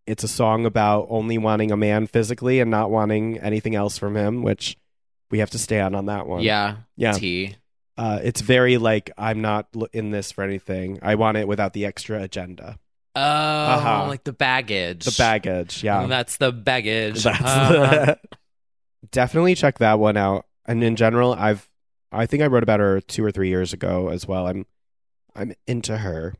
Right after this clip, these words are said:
Speaker 1: for sure. Claudia Valentina. And then our girl, Rev, is back, as promised, with the interview. She has a bop called Headphones out with Banks and Ranks, which is her,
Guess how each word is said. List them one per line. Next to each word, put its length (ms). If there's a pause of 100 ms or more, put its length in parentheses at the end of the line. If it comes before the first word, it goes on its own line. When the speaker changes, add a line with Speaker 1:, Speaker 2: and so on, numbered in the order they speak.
(160)
Speaker 1:
for 140
sure. 420
Claudia 640
Valentina. 880 (600)
And 200
then 680 (260)
our 140
girl, 480
Rev, 600
is 160
back, 420
as 240
promised, 540 (160)
with 180 (160)
the 160
interview. 500
She 200
has 240
a 60
bop 400
called 260
Headphones 640
out 300 (240)
with 220 (120)
Banks 280
and 100
Ranks, 340
which 160
is 160
her, 300